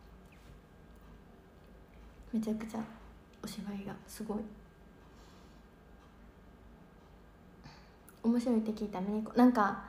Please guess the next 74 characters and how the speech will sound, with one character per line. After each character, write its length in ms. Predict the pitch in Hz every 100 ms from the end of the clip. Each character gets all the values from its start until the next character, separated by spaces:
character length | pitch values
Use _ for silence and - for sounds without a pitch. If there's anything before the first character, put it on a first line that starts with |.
| - - -
も 140 | - 220
う 80 | -
男 240 | - 262 269
の 100 | 254
子 120 | 226
が 100 | 196
絶 180 | 196 196
対 160 | 220 208
好 80 |
き 280 | - 175 - -
な 160 | 196 - -
感 200 | 208 196
じ。 240 | 185 147 - - - - - - - - -
私 320 | 220 220 220
は 80 | 214
優 180 | 226
香 120 | 220 220
ち 120 | 196
ゃ 60 |
ん 40 | 180
と 320 | - 180 - -
二 200 | - 214
人 100 | 190
で 100 | 185
そ 140 | 185 196
う 200 | 190 196
い 80 |
う 80 | 196 202 - -
感 160 | - 202
じ 100 | 202
だ 40 |
っ 60 | 202
た 120 | 202
ね 280 | 190 269 285
っ 40 | -
て 120 | 170
い 60 |
う、 120 | 104 - - - - - -
一 180 | 220 233
番 220 | 240 240
最 120 | 240
初 140 | 208 220
に 120 | 202
出 60 | 202
て 100 | 202
き 120 | -
た 120 | 185
感 240 | 185 196
想 160 | 196 190
が 100 | 185
そ 120 | 185
れ 80 | 190
で 100 | 180
し 80 | -
た。 140 | - - - -
<laughs> 0 | 254 240 254 262 254 247 247 226 - - - - - - - - - - - - - - - - - - - - - - - -
遅 160 | 254
く 100 | 285
な 100 | 247
っ 20 | 226
た 80 | 233
け 140 | 226
ん、 20 |
今 160 | 220 254
来 100 | 277
ま 100 | 320
し 80 | 339
た。 180 | 247 -
あ、 140 | 277
あ 60 | 269
り 100 | 294
が 140 | 302
と 320 | 294 330 311
う。 100 | 240